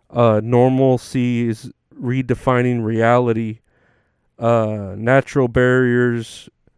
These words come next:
between a man and a woman, uh, are what, like, keep things in balance, you know what I mean? Like, if you have a man just wanting to have sex with a man,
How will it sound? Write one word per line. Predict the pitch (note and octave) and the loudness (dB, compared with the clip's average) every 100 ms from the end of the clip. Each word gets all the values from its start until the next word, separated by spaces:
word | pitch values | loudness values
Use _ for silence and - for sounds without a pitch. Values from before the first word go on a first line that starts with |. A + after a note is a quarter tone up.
| _ | _
between | A#2+ - C#3+ C3 B2 B2 | -10 -6 -4 -4 -4 -6
a | A#2 | -6
man | A#2+ B2 B2 B2+ _ _ _ _ | -2 0 -2 -4 _ _ _ _
and | G#2+ A#2+ | -4 -2
a | |
woman, | A2+ A#2+ B2 B2 A#2+ A2+ - _ _ _ _ _ _ _ | 2 2 2 2 0 -4 -12 _ _ _ _ _ _ _
uh, | A#2+ A#2+ A2+ A2 A2 G2+ G2 - _ _ _ _ _ _ _ _ _ _ _ _ | -4 0 0 -2 -6 -10 -16 -20 _ _ _ _ _ _ _ _ _ _ _ _
are | - A#2+ A#2 | -4 0 0
what, | A2+ A#2+ A#2 | 0 -2 -2
like, | A#2 A#2 G#2+ - - _ _ | -4 -4 -4 -10 -20 _ _
keep | - C#3+ - - | -6 -6 -6 -8
things | C3+ B2+ | -6 -4
in | A#2+ A#2 | -4 -4
balance, | A2 A2+ B2+ G#2 G2 - - | -2 0 0 -4 -12 -20 -18
you | A#2+ | -8
know | A#2 | -4
what | A#2+ | -4
I | A2+ | -4
mean? | A#2+ C3+ C3 _ _ _ _ - | -4 -6 -10 _ _ _ _ -6
Like, | C#3 | -4
if | D3 | -2
you | E3 | -2
have | E3 F#3 F3+ D3 - _ _ _ _ | 0 2 0 -4 -14 _ _ _ _
a | C3 | -6
man | B2+ C#3 D3+ D3+ | 0 2 2 -2
just | C#3 C3 | -4 -4
wanting | C#3 C#3 | -2 0
to | |
have | C3+ A#2+ | -2 -2
sex | - D3 - | -4 -6 -4
with | A#2+ | -8
a | A2 | -4
man, | A#2 C3+ C3+ A#2+ A2+ | -2 -2 -2 -4 -6